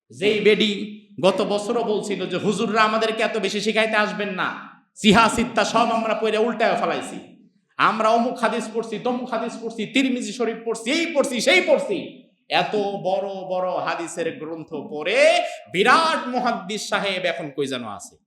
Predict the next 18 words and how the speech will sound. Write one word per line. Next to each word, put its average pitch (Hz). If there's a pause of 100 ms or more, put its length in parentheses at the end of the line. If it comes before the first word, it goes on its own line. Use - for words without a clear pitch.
(1600)
হ্যাঁ, 190 (1160)
আহা, 104 (640)
কোথায় 269
তোমার 302
দম্ভ 277
আর 269
কোথায় 277
অহংকার? 233 (720)
এটা 151
তো 220
নারীর 175
প্রকৃত 160
সম্মান 139
না। 123 (400)
নারীর 202 (100)
প্রকৃত 339
সম্মান 330
যেটা, 320